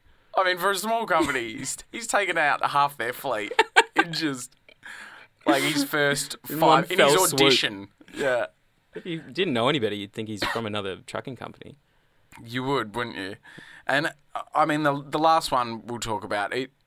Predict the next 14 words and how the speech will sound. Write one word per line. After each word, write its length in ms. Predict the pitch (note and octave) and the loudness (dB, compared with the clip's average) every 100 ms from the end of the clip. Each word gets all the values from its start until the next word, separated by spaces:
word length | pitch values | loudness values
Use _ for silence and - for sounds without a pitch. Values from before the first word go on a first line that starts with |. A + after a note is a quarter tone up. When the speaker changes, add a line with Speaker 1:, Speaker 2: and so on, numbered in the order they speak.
| _ _ _ - _ _ _ | _ _ _ -20 _ _ _
Speaker 1:
I 140 | C#3+ D#3+ | 2 2
would 160 | C#3+ | 0
say 260 | - A#2+ A2+ | 0 0 0
it's 160 | G#2+ - - | -4 -14 -6
probably 480 | C3+ A#2 A2 A2 | -4 -4 -4 -6
the 180 | G2 G2 - _ | -6 -12 -14 _
biggest 360 | - C#3 B2 - | -10 -8 -6 -6
stuff 500 | - - - G2 - | -8 -8 -8 -8 -6
up 200 | F#2 - _ _ _ _ _ _ _ _ _ _ - | -8 -8 _ _ _ _ _ _ _ _ _ _ -8
that 140 | A2 | 0
I've 240 | A#2 C3 | 2 2
ever 180 | A#2+ G2+ | -2 -6
heard 280 | F#2 G2 F#2 | -8 -8 -8
about. 440 | G2 D#2+ F2+ - | -10 -8 -8 -10